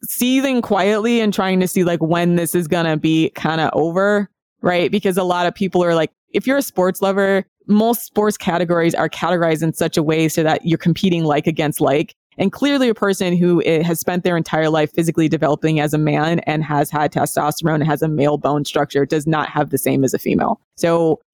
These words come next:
there's gotta be some kind of concessions that's gonna happen. And, like, once again, this, okay, I hope anybody's gonna get mad and, like, uh, rage quit F D S because I'm saying, like, the obvious, but <laughs> like, I also feel like it's important to talk about this because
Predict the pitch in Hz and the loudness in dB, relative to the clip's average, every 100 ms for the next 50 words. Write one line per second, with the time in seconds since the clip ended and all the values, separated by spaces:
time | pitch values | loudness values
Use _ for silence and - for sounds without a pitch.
0 | - 208 247 277 262 240 208 196 202 190 | -4 0 2 0 0 0 0 0 0 -2
1 | 170 170 - 156 - 175 185 175 160 147 | 0 0 0 -2 0 0 2 2 0 -2
2 | - 131 156 143 - 165 160 147 - 156 | -2 -2 -2 -2 0 0 0 -2 -4 -4
3 | 208 202 180 175 175 - _ 202 214 175 | -2 -2 0 0 -2 -6 _ -2 0 0
4 | - - 240 240 185 - 202 220 233 220 | -2 -4 0 0 -2 -4 0 0 2 2
5 | 214 202 190 160 165 165 165 160 160 - | 2 0 2 0 0 0 0 0 0 0
6 | 160 160 156 160 - 175 139 165 160 151 | 0 0 0 -2 -2 0 0 0 0 0
7 | 151 151 160 156 156 143 147 143 147 156 | 0 -2 0 0 0 0 0 0 0 0
8 | 143 151 180 196 - 185 247 175 330 - | 0 0 0 -2 -2 -2 0 0 0 0
9 | 339 - 359 - - _ _ 180 208 208 | 0 -2 -4 -4 -8 _ _ -4 -2 -2
10 | 226 214 202 190 175 190 196 175 196 180 | -2 0 2 2 0 0 -2 0 0 0
11 | 170 - 156 160 190 196 196 202 196 190 | -2 -4 -4 -2 -2 0 0 0 0 -4
12 | - 151 151 147 | -2 0 2 0